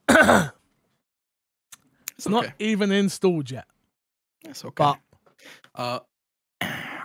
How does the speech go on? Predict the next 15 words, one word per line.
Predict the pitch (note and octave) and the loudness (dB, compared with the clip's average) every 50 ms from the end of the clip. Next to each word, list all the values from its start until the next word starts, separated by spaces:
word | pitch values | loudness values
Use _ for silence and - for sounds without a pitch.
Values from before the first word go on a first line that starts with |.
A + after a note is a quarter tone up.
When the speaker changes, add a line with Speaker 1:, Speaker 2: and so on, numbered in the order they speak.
| - | -8
Speaker 2:
I've, | C3 C3 B2+ B2 A#2+ - - - | -6 -6 -6 -6 -10 -14 -12 -8
I've | B2+ B2+ A#2 | -8 -8 -8
been | A#2+ A#2 A#2 | -8 -12 -12
playing | - - D3 D3 E3 | -10 -8 -8 -6 -6
Elden | D#3 B2+ B2 - - - | -8 -8 -10 -10 -12 -10
Ring. | - A#2+ D#3 F#3 - _ _ _ - _ _ - | -10 -10 -10 -12 -14 _ _ _ -20 _ _ -12
I'm | - A#2 G#2+ - | -12 -10 -8 -8
Speaker 1:
Yeah. | G#2 F#2+ - D#3 F3 _ _ _ _ _ _ _ _ _ _ _ _ _ _ _ _ - | -8 -6 -6 -8 -10 _ _ _ _ _ _ _ _ _ _ _ _ _ _ _ _ -18
Speaker 2:
twenty-ish | - - - - - - C#3+ E3+ G3+ A3 B3+ G3 - - - | -18 -18 -16 -14 -12 -10 -8 -8 -8 -8 -8 -10 -10 -8 -8
hours | D#3+ E3 F#3 G3+ G#3+ G#3+ F#3+ | -6 -6 -6 -6 -8 -8 -8
in, | G#3 G#3 G#3+ G3+ _ _ - | -8 -8 -10 -12 _ _ -14
I | D3+ | -12
think. | C#3+ - F#3 F3+ A3+ B3+ - | -10 -8 -6 -6 -6 -6 -4
Speaker 1:
Okay. | F#3 F#3 D4+ - - _ - - - - - - - _ _ _ _ - | -6 -6 -6 -8 -12 _ -20 -20 -18 -18 -20 -20 -20 _ _ _ _ -12
Speaker 2:
Um, | A#2+ B2 B2 B2 A#2+ A#2+ A#2+ A#2 A#2 A2+ A#2 - C#3+ C#3+ - | -10 -8 -8 -6 -6 -6 -6 -8 -8 -8 -10 -10 -12 -16 -18